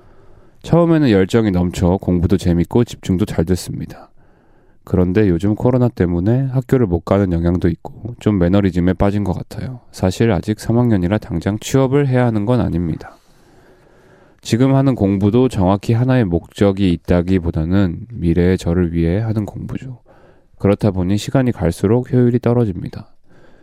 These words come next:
원래 저는 당장의 성과가 보이는 일에 몰입을 잘하는 편인데 지금 제 상황은 그렇지 않아 더 힘든 것 같아요.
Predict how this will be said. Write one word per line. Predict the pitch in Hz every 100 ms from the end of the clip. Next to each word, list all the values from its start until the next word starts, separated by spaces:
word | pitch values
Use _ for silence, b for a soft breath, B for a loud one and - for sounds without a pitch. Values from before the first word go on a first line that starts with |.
| b b b b _
원래 | 95 110 120
저는 | 104 98 139 170
당장의 | - 95 98 113 117
성과가 | 117 127 123 113
보이는 | 98 92 98 92
일에 | 85 82
몰입을 | 82 90 90 85
잘하는 | 92 90 92 85
편인데 | 104 98 90 123 143
지금 | - 87 90
제 | 85
상황은 | 82 110 110 117
그렇지 | 123 92 85 -
않아 | 85 95
더 | 85 95
힘든 | 101 107
것 | 113
같아요. | - - -